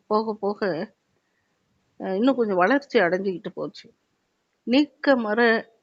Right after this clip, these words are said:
நிறைந்திருக்கிறார்ன்ற கான்செப்ட் கொண்டு வந்தாங்க, சர்வ வியாபி அப்படின்னு.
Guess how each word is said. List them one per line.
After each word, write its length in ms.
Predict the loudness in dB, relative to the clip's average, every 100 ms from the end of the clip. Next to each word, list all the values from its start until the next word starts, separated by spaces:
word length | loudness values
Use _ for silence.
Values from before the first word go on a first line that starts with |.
| _ _ _ _ _ -4
நிறைந்திருக்கிறார்ன்ற 1500 | 2 6 6 4 4 2 2 -2 -4 -2 0 0 -2 -6 -6
கான்செப்ட் 560 | -4 -4 -4 -8 -10 -10
கொண்டு 200 | -6 -4
வந்தாங்க, 480 | -4 -4 -8 -8 -10
சர்வ 480 | -6 -6 -4 -6 -6
வியாபி 580 | -4 -2 -2 -4 -8 -8 -10 _
அப்படின்னு. 480 | -8 -6 -8 -6 -8